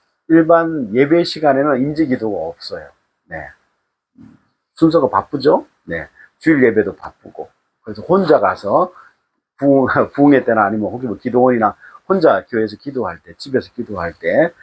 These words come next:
임재 기도가 될 것 같습니다. 아, 제가 참여하고 있는 리벤티아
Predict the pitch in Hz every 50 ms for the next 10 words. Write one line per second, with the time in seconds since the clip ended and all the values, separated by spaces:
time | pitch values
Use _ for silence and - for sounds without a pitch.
0 | - _ _ _ 107 113 120 113 120 117 - - 107 95 92 92 92 - 87 -
1 | - - 85 82 82 - - 87 80 78 _ - - - _ _ _ _ _ _
2 | _ - 113 117 120 151 165 165 170 170 - - 196 190 180 165 156 135 120 120
3 | 123 127 123 104 90 104 104 120 127 127 123 - - 135 127 120 117 113 101 82
4 | -